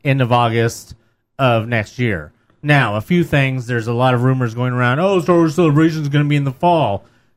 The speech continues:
Now, let me just explain a few things. Why do we think that Star, that, uh, D twenty-three, which was originally in August, beginning of August, was then moved to July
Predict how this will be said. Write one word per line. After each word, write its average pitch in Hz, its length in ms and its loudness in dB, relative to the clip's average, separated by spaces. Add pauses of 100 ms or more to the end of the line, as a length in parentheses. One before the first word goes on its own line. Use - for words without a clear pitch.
(100)
Now, 170 140 2
let 180 100 0
me 180 80 0
just 165 180 -4
explain 156 360 -2
a 139 40 2
few 135 160 -2
things. 110 400 -6 (360)
Why 147 240 2
do 165 100 4
we 156 140 2
think 143 300 -4
that 131 180 0
Star, 135 340 0
that, 123 300 -2
uh, 117 520 0
D 127 180 -6
twenty-three, 131 540 -2
which 120 220 -4
was 107 160 -8
originally 208 520 -2
in 190 200 -6
August, 156 380 -2
beginning 165 260 -2
of 175 80 -2
August, 131 560 -2 (380)
was 127 160 0
then 135 160 2
moved 180 260 2
to 190 80 -4
July 165 680 0